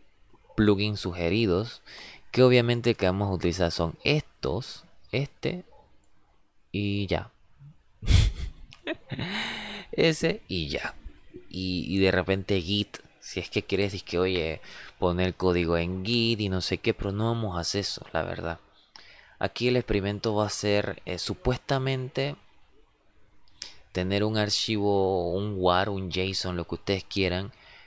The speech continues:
pero que cada que te pidan, "Oye, mira, quiero desplegar eso en un servidor", eh, el script haga un backup y después lo lance, ¿ya? Si detecta que está la misma versión, entonces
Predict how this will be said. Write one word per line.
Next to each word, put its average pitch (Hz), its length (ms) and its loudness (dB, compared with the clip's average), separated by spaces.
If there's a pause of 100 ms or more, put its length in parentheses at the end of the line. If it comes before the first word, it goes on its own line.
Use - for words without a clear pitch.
(180)
pero 107 360 4 (160)
que 98 160 -2
cada 120 480 2
que - 160 -10
te 92 160 -4
pidan, 90 420 -4
"Oye, 107 220 -4
mira, 104 240 -4 (140)
quiero 113 540 0
desplegar 87 760 -2 (140)
eso 90 340 -6
en 92 80 -4
un 90 160 -4
servidor", 85 540 -2 (580)
eh, 80 640 -6
el 87 300 -2
script - 520 -6
haga 95 260 0
un 95 140 -2
backup 87 520 0
y 90 160 -2
después 85 320 -4
lo 85 180 0
lance, 80 560 -4 (160)
¿ya? 85 220 -10 (800)
Si - 180 -6
detecta - 560 -2
que - 140 -8
está 95 240 0
la 101 100 4
misma 101 360 -2
versión, 95 420 -2
entonces 104 520 -4